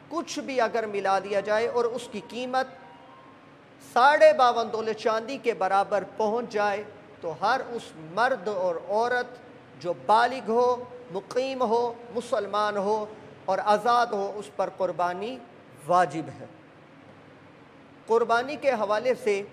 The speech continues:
एक मसला समात फरमाएं।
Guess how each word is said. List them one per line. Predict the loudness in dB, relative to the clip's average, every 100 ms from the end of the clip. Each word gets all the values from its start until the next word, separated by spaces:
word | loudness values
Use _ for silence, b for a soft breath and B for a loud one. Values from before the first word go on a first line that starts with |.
| -18 -20 -20 -18 -4
एक | -2 -2
मसला | -2 -2 0 2 4 4 2
समात | -2 0 2 2 0
फरमाएं। | 0 0 -2